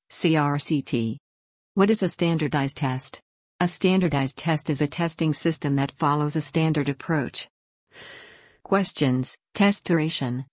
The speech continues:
and the answers evaluation process are the same for all students in these tests. Why is standardized test important? Objective I D standard tests provide objective measures. Students under assessment are given the same questions,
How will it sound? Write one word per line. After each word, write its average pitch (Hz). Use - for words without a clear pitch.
and 165
the 165
answers 175
evaluation 151
process 139
are 147
the 151
same 165
for 151
all 151
students 151
in 143
these 139
tests. -
Why 147
is 151
standardized 151
test 160
important? 160
Objective 190
I 175
D 160
standard 139
tests -
provide 143
objective 147
measures. 139
Students 226
under 156
assessment 147
are 151
given 160
the 147
same 160
questions, 139